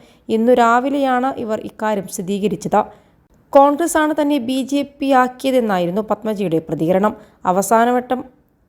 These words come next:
അനുരജ്ഞന നീക്കത്തിനും കോൺഗ്രസ് ശ്രമിച്ചെങ്കിലും പത്മജ അതിന് വഴങ്ങിയില്ല." പാർട്ടി വിടുമെന്ന് ഉറപ്പായതോടെ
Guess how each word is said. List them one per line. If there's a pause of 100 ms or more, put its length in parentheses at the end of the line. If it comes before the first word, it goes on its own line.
അനുരജ്ഞന
നീക്കത്തിനും
കോൺഗ്രസ്
ശ്രമിച്ചെങ്കിലും (320)
പത്മജ
അതിന്
വഴങ്ങിയില്ല." (380)
പാർട്ടി
വിടുമെന്ന്
ഉറപ്പായതോടെ